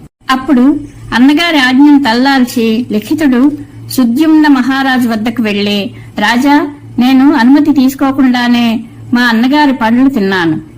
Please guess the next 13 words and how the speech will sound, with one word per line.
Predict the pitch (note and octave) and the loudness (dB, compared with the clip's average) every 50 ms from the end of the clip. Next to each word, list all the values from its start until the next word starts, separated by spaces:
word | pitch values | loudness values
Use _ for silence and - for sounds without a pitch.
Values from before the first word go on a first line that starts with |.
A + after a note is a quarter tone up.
| - - | -12 -6
కాబట్టి | A#3+ B3 C4 B3+ C#4+ C4+ C#4 - D#4+ E4 | -2 0 0 2 0 0 -2 -4 -2 0
మీరు | D#4 C4 B3+ B3+ B3+ B3 B3 | 2 2 2 2 2 0 2
నన్ను | B3 B3 A#3 A#3 A3+ A3+ A#3+ B3+ D4 D4+ - - - | 0 0 2 2 0 2 2 0 0 -2 -4 -8 -6
దండించండి" | F3+ G3+ G#3+ A#3+ A#3+ C4+ C4 B3 - A#3+ A3 G#3 F3+ D#3 C#3+ - - - - - | -4 -2 0 2 2 2 2 2 2 0 0 0 0 -2 -4 -6 -10 -16 -10 -6
అని | A3 A#3+ B3 A3 | -2 0 0 0
అన్నాడు. | F#3+ F3+ F3 D#3+ D3+ D3 C#3+ - - - - - - - - - - | 0 -2 -2 -2 -2 -4 -6 -8 -14 -18 -20 -20 -20 -20 -20 -16 -6
సుద్యుమ్నుడు, | - B3+ A#3 C4+ D#4+ E4+ E4 D#4+ D4 A#3 G#3 A3+ B3+ D4 D4+ - - - - - - | -4 -2 -2 0 0 0 2 2 2 2 2 0 0 -2 -2 -6 -12 -16 -18 -8 -4
"విప్రోత్తమ, | G#3+ A3+ A3+ - D#4 D#4 D#4+ D#4 D#4+ - A#3+ A3+ A3 A3 B3 D4+ D4+ - - - - - - - | -4 -4 -4 -4 -4 -4 -4 -4 -2 -2 -2 0 0 0 -2 -2 -4 -6 -12 -18 -20 -10 -8 -4
దండించడానికి | G3+ A3 B3 C4+ D#4 D#4 D#4+ E4+ D#4 D#4+ D#4 D4+ C#4 C#4 C4 B3 C4+ D4 | 0 2 2 4 2 2 0 -2 -2 -2 0 0 0 2 2 0 0 2
రాజును | C#4 A3 G#3 A#3+ C4 C#4+ D#4+ D4+ C#4+ D4 | 2 0 0 0 0 2 4 4 2 2
ప్రమాణంగా | A#3+ A3 A#3 B3 C4+ C#4 C#4+ C#4 C4+ C4+ C4+ C4+ C4 B3 - - - - - - - - | 2 0 0 0 2 2 4 4 4 4 2 0 -2 -2 -6 -8 -12 -20 -20 -12 -2 0
మీరు | A#3 A#3+ B3 B3 | 0 2 2 2
అంగీకరించినట్లయితే | A#3+ A3+ A3+ A#3+ B3+ C#4 C#4+ D4 C#4+ C#4+ C4 C#4 C4+ B3+ A#3+ B3 - A#3 A3+ A3 A3 - A3 G#3+ G#3+ G3+ G#3+ | 0 2 0 2 0 0 0 2 2 2 4 4 2 0 0 0 -2 -2 -4 -4 -2 -2 -4 -2 -2 -4 -6